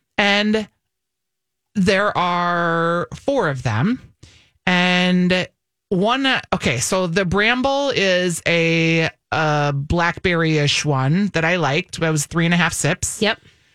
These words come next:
Speaker 1: There's one that I really liked, but I have a major problem with it.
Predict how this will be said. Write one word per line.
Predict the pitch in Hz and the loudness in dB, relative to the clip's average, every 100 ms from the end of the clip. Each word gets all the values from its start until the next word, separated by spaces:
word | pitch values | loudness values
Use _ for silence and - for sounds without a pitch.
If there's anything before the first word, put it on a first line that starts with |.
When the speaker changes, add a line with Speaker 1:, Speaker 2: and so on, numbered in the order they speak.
| _ _ _ _ _ | _ _ _ _ _
Speaker 1:
There's | - 269 240 | -2 0 0
one | 247 302 339 349 339 - - | 0 0 -2 -2 -6 -8 -8
that | 214 226 214 208 - _ _ - | -2 0 0 -2 -8 _ _ -4
I | |
really | 208 208 247 277 | 0 0 0 0
liked, | 285 311 226 175 - - - | 2 0 0 -4 -8 -14 -6
but | 202 | -2
I | 196 | 0
have | 196 196 | 0 0
a | |
major | 196 180 175 | 0 0 0
problem | - 131 104 | -2 -2 -2
with | - | -4
it. | 143 | -6